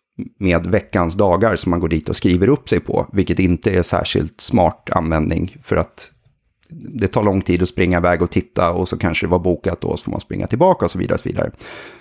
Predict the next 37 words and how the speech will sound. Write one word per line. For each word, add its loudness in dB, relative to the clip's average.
Dessutom 2
så 2
har 6
jag 6
hand 2
om, 2
vi 4
har 6
ju 4
ett -2
makerspace 2
på -10
skolan 0
också. -2
Och -2
det 2
är 6
också 2
en 0
sån -2
här -2
grej 2
som -2
jag 2
vill 2
att 0
folk 0
ska -4
boka, 2
och -2
självklart -2
ska -4
man 2
kunna 0
boka 0
det 0
själv. -2